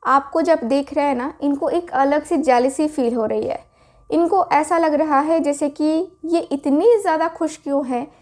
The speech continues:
मेरे बगैर, या ये अच्छे पोजीशन पे क्यों है मेरे बगैर, मैं इससे आगे क्यों नहीं हूँ। कहीं ना कहीं इनसिक्योर भी फील कर रहे हैं आपसे आपके पार्टनर। बुरा मत मानना,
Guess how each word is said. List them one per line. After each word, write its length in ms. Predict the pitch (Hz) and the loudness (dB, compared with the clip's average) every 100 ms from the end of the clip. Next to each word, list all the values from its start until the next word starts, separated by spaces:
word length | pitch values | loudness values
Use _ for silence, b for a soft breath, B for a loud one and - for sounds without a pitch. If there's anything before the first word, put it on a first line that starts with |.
| b b | b b
मेरे 300 | 254 269 269 | 2 4 4
बगैर, 500 | 226 220 208 214 240 - b b b | 4 0 0 0 -2 -4 b b b
या 400 | 277 311 277 370 - _ - | 2 4 4 0 -12 _ -6
ये 320 | 247 339 339 277 | 0 0 0 -4
अच्छे 320 | 302 - 440 | -4 -4 -4
पोजीशन 520 | 370 302 320 339 311 | -2 0 0 0 -2
पे 120 | 311 | -2
क्यों 340 | 311 - 285 285 | -4 -2 -2 0
है 160 | 302 | 0
मेरे 320 | 269 254 254 | 2 4 2
बगैर, 520 | 247 226 214 208 247 - B B - | 2 0 0 0 -2 -4 B B 0
मैं 280 | 269 330 - | 0 0 -4
इससे 380 | 302 - - - | -6 -4 -4 0
आगे 340 | 262 262 311 | 0 0 -2
क्यों 220 | 339 320 | -2 0
नहीं 260 | 311 285 277 | 2 2 0
हूँ। 320 | 262 240 269 B B | 0 -4 -4 B B
कहीं 260 | - 330 403 | -2 -2 0
ना 100 | 415 | -2
कहीं 300 | 370 349 392 - 302 | -2 -4 -6 -8 -4
इनसिक्योर 600 | 370 403 349 339 302 285 | -2 0 -2 0 2 2
भी 160 | 311 | 0
फील 280 | 302 277 254 | -2 -2 0
कर 160 | 247 233 | -2 -2
रहे 200 | 226 220 | -2 -4
हैं 180 | 233 | -4
आपसे 420 | 202 196 - - - b b 269 | -6 -8 -10 -12 -12 b b 2
आपके 320 | 269 262 277 | 2 2 -6
पार्टनर। 380 | 269 226 262 254 | -4 -4 -4 -4
बुरा 280 | 233 269 | 0 0
मत 240 | 320 359 320 | 0 -4 -2
मानना, 380 | 254 226 254 | 0 0 -2